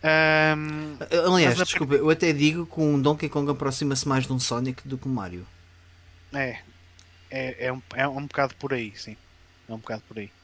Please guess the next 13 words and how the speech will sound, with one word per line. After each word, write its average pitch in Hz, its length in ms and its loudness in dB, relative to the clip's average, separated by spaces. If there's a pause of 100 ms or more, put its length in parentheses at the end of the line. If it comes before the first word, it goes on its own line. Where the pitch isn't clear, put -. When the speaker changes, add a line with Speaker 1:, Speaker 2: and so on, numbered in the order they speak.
(1000)
Speaker 1:
Mas 156 880 2
e-, 170 280 -2
este - 220 -2
segundo, 175 500 -4
mas 151 140 -2
lá 180 80 0
está, 127 280 0
já, 123 200 -6
já 147 180 -2
passaram 151 420 -2
muitos 147 500 -8
anos 135 260 -6
desde, 123 240 -10